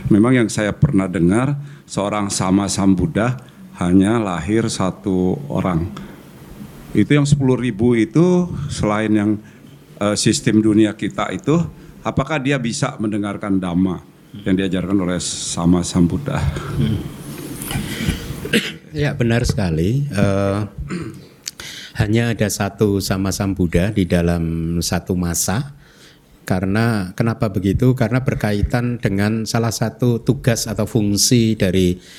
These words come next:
Speaker 2: kemunculan Sama Sambuddha. Kenapa disebut Sambuddha, eh, disebut Buddha? Ya, karena tadi di kelas juga sudah saya sampaikan, salah satunya alasannya adalah karena fungsi beliau untuk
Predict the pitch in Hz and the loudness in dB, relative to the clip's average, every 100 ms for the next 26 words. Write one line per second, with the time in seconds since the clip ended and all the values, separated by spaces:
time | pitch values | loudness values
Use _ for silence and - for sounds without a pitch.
0 | - _ _ - 104 107 101 101 98 98 | -20 _ _ -2 0 0 2 0 0 -2
1 | 95 101 98 98 98 101 90 76 - _ | -2 -2 -4 -2 0 2 0 -2 -10 _
2 | - - - - - - 120 113 120 110 | -20 -20 -20 -20 -10 0 0 0 0 0
3 | - 95 107 - - - - 107 107 101 | 0 0 0 -2 -18 -6 -2 0 0 -2
4 | 95 87 - 104 95 95 92 90 - 98 | -2 -4 -2 0 2 0 -2 -2 -2 -2
5 | - 92 - 180 170 104 92 92 87 - | 0 0 4 4 2 0 0 0 -2 -2
6 | 104 127 113 - 90 90 - 82 80 - | 0 2 0 0 2 2 0 0 0 -2
7 | 82 80 73 82 80 85 80 80 80 113 | 0 0 2 0 2 0 2 2 2 2
8 | 143 143 - - - - 98 98 92 92 | 2 0 -6 -18 -20 -6 -2 -2 0 -2
9 | 90 95 107 120 107 98 98 - 98 113 | 0 2 4 2 2 2 2 0 0 2
10 | 104 101 95 104 101 98 92 87 - - | 0 2 0 0 -2 -2 -2 -4 -8 -18
11 | - - - - 135 127 - 135 135 104 | -20 -20 -10 0 2 2 2 2 4 2
12 | 104 117 117 107 101 101 127 123 | 2 2 2 0 2 2 2 2